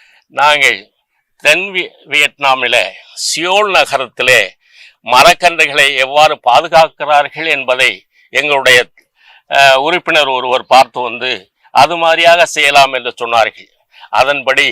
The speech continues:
ஒவ்வொரு மரத்திற்கும் நான்கு கால்களை வைத்து அதற்கு காப்புகள், அஹ், இரும்பு காப்புகள் போட்டு வளருவதற்கு, அஹ், மரங்கள் சாய்ந்து விடாமல் பாதுகாத்து வந்தோம். அந்த வகையில மரத்தை,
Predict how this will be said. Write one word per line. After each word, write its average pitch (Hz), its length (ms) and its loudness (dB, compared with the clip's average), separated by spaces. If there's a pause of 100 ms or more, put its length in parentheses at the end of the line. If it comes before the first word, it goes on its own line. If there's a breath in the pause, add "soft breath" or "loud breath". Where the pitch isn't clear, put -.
(280)
ஒவ்வொரு 147 460 -4
மரத்திற்கும் 123 720 -2
நான்கு 131 520 2
கால்களை 127 480 0
வைத்து 120 540 -6 (340 loud breath)
அதற்கு 123 460 -2
காப்புகள், 120 600 0
அஹ், 117 380 -4
இரும்பு 143 380 -6
காப்புகள் 127 520 -4
போட்டு 156 540 -8
வளருவதற்கு, 123 720 -4 (540 soft breath)
அஹ், 127 300 -2
மரங்கள் 127 420 2
சாய்ந்து 135 380 0
விடாமல் 120 360 -2
பாதுகாத்து 113 520 -2
வந்தோம். 92 360 -14 (640 soft breath)
அந்த 135 240 0
வகையில 143 540 0
மரத்தை, 120 640 -2